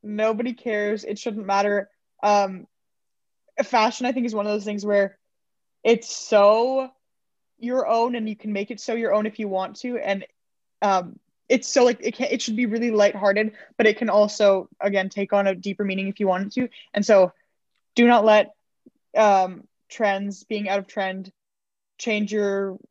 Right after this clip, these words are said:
view of them, whatever. Wear what you wanna wear, like what you wanna like. It doesn't matter. It's not that deep.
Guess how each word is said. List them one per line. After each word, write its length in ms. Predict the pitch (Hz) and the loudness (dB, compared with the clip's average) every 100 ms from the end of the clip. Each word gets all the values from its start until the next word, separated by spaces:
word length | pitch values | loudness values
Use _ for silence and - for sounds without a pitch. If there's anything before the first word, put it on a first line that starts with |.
| _ - | _ -8
view 280 | 202 208 202 | -2 2 2
of 80 | 185 | 4
them, 180 | 196 202 | 2 4
whatever. 320 | 202 196 196 | 4 4 4
Wear 180 | 233 285 | 4 4
what 100 | 254 | 2
you 80 | |
wanna 160 | 254 247 | 0 0
wear, 360 | 220 214 208 - | 4 4 2 0
like 220 | 202 208 | 2 2
what 80 | 233 | 2
you 100 | 220 | 0
wanna 220 | 214 202 | 0 0
like. 300 | 196 190 190 _ _ _ _ _ _ _ _ _ - | 0 0 -2 _ _ _ _ _ _ _ _ _ 2
It 120 | 285 | 4
doesn't 260 | 240 233 226 | 4 2 0
matter. 260 | 202 196 208 | 0 0 -2
It's 200 | 214 247 | -4 -4
not 160 | 240 | -4
that 140 | 226 196 | -4 -6
deep. 220 | 185 | -12